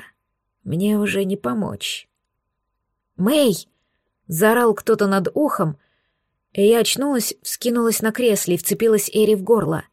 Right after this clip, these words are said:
Рыжая захрипела, ударила меня блоком, и мы разлетелись в разные стороны лаборатории.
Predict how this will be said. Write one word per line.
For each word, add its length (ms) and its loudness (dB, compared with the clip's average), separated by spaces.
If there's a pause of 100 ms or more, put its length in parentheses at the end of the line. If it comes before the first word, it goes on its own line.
(600)
Рыжая 380 4
захрипела, 560 0
ударила 420 2
меня 240 -2
блоком, 460 -2 (280)
и 100 -2
мы 100 4
разлетелись 640 2
в 80 -8
разные 360 0
стороны 400 0
лаборатории. 800 0